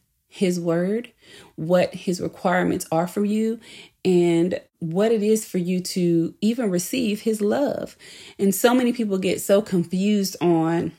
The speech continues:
not confused, maybe they take things out of context from the word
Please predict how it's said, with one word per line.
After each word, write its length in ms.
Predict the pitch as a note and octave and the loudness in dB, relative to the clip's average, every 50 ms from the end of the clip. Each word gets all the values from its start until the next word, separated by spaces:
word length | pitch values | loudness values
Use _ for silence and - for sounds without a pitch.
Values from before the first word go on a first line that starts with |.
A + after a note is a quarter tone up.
| _ _ _ _ - | _ _ _ _ -6
not 300 | - G3 C4 C#4+ C#4+ C#4+ | -4 -2 -2 -2 -4 -2
confused, 580 | - E3+ D#3+ - D#3 D#3+ E3 E3 D#3+ D#3+ - | -2 -2 -2 -2 -4 -4 -4 -4 -4 -4 -2
maybe 240 | G3+ G#3 A#3 B3+ B3+ | -2 -2 0 -2 -2
they 140 | A#3 G#3 G3 | -4 -4 -6
take 320 | G3 - A#3+ A#3 B3 A#3+ | -2 0 2 2 2 0
things 400 | - - - G#3 G3+ G3+ F#3+ - | -4 -8 -4 -2 -2 -2 0 0
out 160 | - F#3 F3+ | 0 0 0
of 80 | F3+ F3+ | 0 -4
context 720 | - - F#3+ E3 D#3 F3 - - - - - - - - | -6 -4 -2 -2 -2 -2 -2 -4 -4 -6 -8 -12 -16 -16
from 240 | - - - E3+ F3 | -8 -2 0 0 2
the 80 | F3+ E3+ | 2 2
word 460 | F3 D#3+ E3 D#3+ - A#2 - - | 2 2 2 2 0 -2 -4 -6